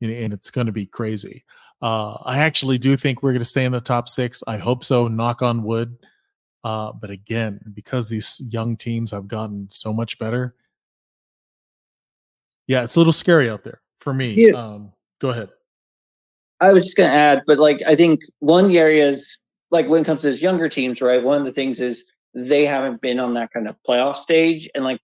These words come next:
Speaker 2: O K C is a good example of this. I think O K C could get to, like, the second round. I'm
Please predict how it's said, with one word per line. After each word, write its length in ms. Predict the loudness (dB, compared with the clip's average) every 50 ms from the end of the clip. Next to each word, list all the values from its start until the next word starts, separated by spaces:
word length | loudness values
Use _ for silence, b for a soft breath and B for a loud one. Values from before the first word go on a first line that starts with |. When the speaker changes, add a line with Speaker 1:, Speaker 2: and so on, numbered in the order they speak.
| _ _ _ _ _ 0
Speaker 2:
O 120 | 0 2
K 120 | 2 0
C 80 | 0 0
is 80 | -4 -4
a 40 | -4
good 100 | -4 -4
example 360 | -4 -6 -6 -8 -8 -8 -12
of 40 | -14
this. 100 | -14 -4 -2
I 60 | 2
think 140 | 2 2 2
O 80 | 0 -2
K 120 | -2 -4
C 200 | -4 -4 -6 -6
could 120 | -6 -6 -6
get 160 | -6 -6 -4
to, 60 | -2 -2
like, 180 | -2 -2 -2
the 60 | -6
second 280 | -6 -4 -4 -4 -6 -10 -12
round. 160 | -12 -12 -12 _ _ _ _ _ _ _ _ _ _ _ _ _ _
I'm 260 | -4 -4 -4 -4 -6